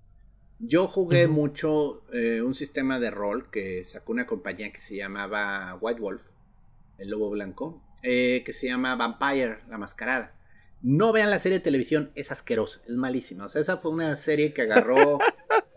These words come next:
Speaker 1: No, no, no, es que es, esa es la pena ajena, o sea.
Speaker 2: No, a ver, yo te creo, pero es chistoso siempre como lo dices.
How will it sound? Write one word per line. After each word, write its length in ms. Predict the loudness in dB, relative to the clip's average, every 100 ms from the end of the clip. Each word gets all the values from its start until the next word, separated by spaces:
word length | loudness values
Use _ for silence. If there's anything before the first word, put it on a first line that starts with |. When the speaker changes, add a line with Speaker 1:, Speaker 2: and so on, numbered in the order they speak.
| 2
Speaker 1:
No, 140 | 4 4
no, 100 | 4
no, 160 | 4
es 100 | 2
que 100 | 2
es, 180 | 2 2 2
esa 260 | 0 4
es 60 | 4
la 160 | 4 4
pena 180 | -2
ajena, 340 | -2 -4 -6 -6
o 40 |
sea. 180 | -6 2
Speaker 2:
No, 200 | 8 10
a 220 | 10 10
ver, 200 | 10 8 8
yo 160 | 6
te 160 | 8 6
creo, 360 | 8 10 10 8
pero 220 | 4 4
es 100 | 4
chistoso 540 | 4 4 6 6 6
siempre 340 | 6 4 2 2
como 220 | 2 4
lo 120 | 4
dices. 440 | 4 4 6 4